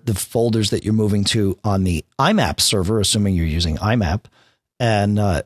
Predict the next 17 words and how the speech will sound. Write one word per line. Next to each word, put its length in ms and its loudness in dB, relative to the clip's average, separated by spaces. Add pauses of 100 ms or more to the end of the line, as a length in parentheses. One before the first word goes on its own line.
and 160 2
then 480 2
it's 220 0
the 100 0
same 300 2
either 180 2
way, 220 2
and 120 2
that, 280 -2
that 200 0
should 300 0
work 280 0
a 40 0
little 180 2
bit 180 -2
better. 340 0 (320)
And 220 -2